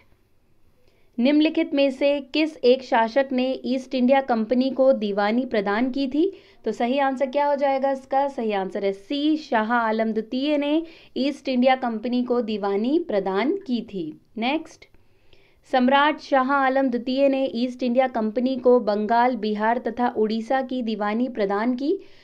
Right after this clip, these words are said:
तो सही आंसर हो जाएगा बी, बारह अगस्त सत्रह सौ पैंसठ में। ठीक है, याद रखना है क्योंकि बहुत ज़्यादा इंपॉर्टेंट है, कई बार पूछा गया है।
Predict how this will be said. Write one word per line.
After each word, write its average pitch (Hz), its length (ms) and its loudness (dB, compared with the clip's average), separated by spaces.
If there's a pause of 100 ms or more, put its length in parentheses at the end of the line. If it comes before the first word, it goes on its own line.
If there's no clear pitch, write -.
(120)
तो 220 80 0
सही 240 240 -2
आंसर 247 300 0
हो 247 60 4
जाएगा 220 380 0
बी, 233 280 -4
बारह 208 440 2
अगस्त 220 580 -2
सत्रह 208 440 -2
सौ 262 260 2
पैंसठ 202 460 -2 (100)
में। 165 140 -8 (340)
ठीक 254 140 -8
है, 285 160 -4
याद 220 300 -2
रखना 262 240 -6
है 285 120 -4
क्योंकि 247 220 -8
बहुत 196 260 -6
ज़्यादा 226 220 -2
इंपॉर्टेंट 208 520 -6
है, 277 140 -2
कई 214 180 -2
बार 202 340 -2
पूछा 214 300 -8
गया 180 200 -4
है। 175 340 -14